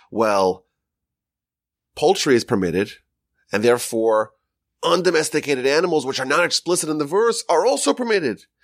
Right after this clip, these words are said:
And someone else will say, "Well, you could have even domesticated animals, meat mixed with dairy,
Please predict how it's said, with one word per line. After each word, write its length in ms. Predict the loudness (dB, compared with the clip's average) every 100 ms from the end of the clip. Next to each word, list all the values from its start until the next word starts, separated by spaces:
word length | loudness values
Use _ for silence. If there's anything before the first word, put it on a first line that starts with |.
| -18 -4
And 100 | -2
someone 220 | 0 0
else 240 | 0 0
will 100 | 0
say, 480 | 0 0 0 -2 -4 _ _
"Well, 640 | -6 0 2 2 0 -2 -8 _ _ _
you 100 | -8
could 160 | -6
have 540 | -2 0 2 0 -4 -18 _ _ _ _ _ _ _ _ _ _
even 240 | -2 0
domesticated 680 | -2 0 2 4 2 0 -2
animals, 640 | -2 -2 -2 -2 -4 -6 -8 -8
meat 500 | -2 0 0 -4 -12 _ _ -4
mixed 580 | 0 2 0 -4 -6 -14 _
with 540 | 0 2 2 -4 -18 _ _ _ _ _ _ _
dairy, 500 | 0 0 0 -2 -2